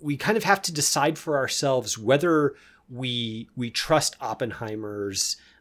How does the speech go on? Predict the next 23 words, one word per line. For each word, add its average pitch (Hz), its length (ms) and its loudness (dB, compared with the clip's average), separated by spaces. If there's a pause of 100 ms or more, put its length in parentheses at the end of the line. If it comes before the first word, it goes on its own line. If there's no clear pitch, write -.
uh, 110 420 0
professions 135 800 0
of 113 240 -4
regret 107 600 -4 (220)
over 113 360 2
the 104 100 0
making 101 320 -2
of 92 80 -10
the 95 140 -6
atomic 90 420 -10
bomb. 85 260 -12
Like, 87 200 -18
whe-, 135 260 6 (280)
whether 139 280 6
he 131 160 -2
was 117 300 0 (140)
sort 117 300 4
of, 101 120 -8 (720)
you 120 120 -2
know, 101 240 -2 (260)
very 139 420 6
happy 139 420 2
to, 120 480 0